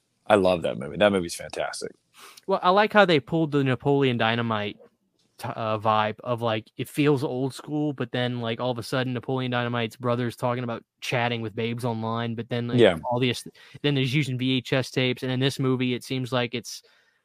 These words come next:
Speaker 2: late nineties or something, and then a broad pulls out a seashell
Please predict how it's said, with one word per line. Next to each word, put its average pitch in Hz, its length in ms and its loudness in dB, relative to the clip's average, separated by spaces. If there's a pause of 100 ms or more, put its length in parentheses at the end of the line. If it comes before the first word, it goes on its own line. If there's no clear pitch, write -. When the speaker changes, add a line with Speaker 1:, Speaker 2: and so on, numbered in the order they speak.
(880)
Speaker 2:
late 113 320 -2
nineties 117 400 -2
or 120 60 -4
something, 123 400 -2
and 117 80 -4
then 117 80 -4
a 110 60 -4
broad 117 340 0
pulls 120 280 -6
out 117 120 0
a 101 80 -6
seashell 117 800 -2